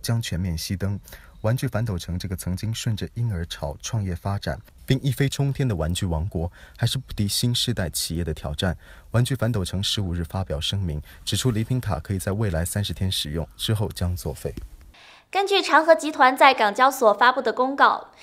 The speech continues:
Speaker 2: 香港首富李嘉诚即日起卸任董事会主席一职，长子李泽钜接棒。
Speaker 1: 香港首富长和集团董事局主席李嘉诚今天正式宣布退休。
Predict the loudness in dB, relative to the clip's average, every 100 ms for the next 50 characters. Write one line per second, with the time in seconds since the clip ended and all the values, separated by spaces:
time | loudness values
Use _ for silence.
0 | -16 -2 0 2 2 2 -2 -2 -8 -8
1 | -2 0 0 -2 -8 -8 -8 -6 -6 -6
2 | -10 -8 -4 0 -2 -2 -8 -10 -8 -2
3 | -2 -2 -12 -12 -16 -12 -10 -10 -10 -10
4 | -10 -14 -16 0 2 2 0 -4 -4 -10
5 | -10 -10 -8 -10 -8 -6 -4 -6 -10 _
6 | -20 -10 0 2 4 2 2 0 0 -2
7 | 0 0 0 0 -2 -2 -2 -2 -4 -6
8 | -4 -6 -4 -6 -6 -6 -2 -2 -2 -2
9 | -2 -2 -2 -2 -2 0 0 0 -2 -2
10 | -2 -2 -2 -2 0 -2